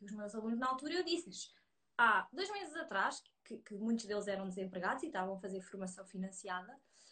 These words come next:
ah, e, e eu disse-lhes, há duas semanas atrás eu era desempregada e estava a tirar um curso e estava no vosso lugar.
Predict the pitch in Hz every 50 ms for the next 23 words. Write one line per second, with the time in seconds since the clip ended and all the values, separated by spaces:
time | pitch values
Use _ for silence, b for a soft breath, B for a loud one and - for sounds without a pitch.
0 | b b b b - - 233 233 220 220 214 208 208 214 208 180 180 - - _
1 | - - 254 254 254 254 247 240 247 247 247 247 240 233 233 - - 254 247 262
2 | 294 330 349 370 359 - - 226 190 185 - - - - 277 294 294 359 381 -
3 | - 320 339 330 302 285 277 262 - 220 226 233 247 294 311 - - - b b
4 | b b 285 302 311 320 330 320 320 311 330 320 330 320 330 330 330 330 330 330
5 | 330 339 339 330 330 320 320 320 339 - 359 359 - 392 381 - 359 359 381 381
6 | 370 349 370 370 370 - 339 320 339 349 320 277 262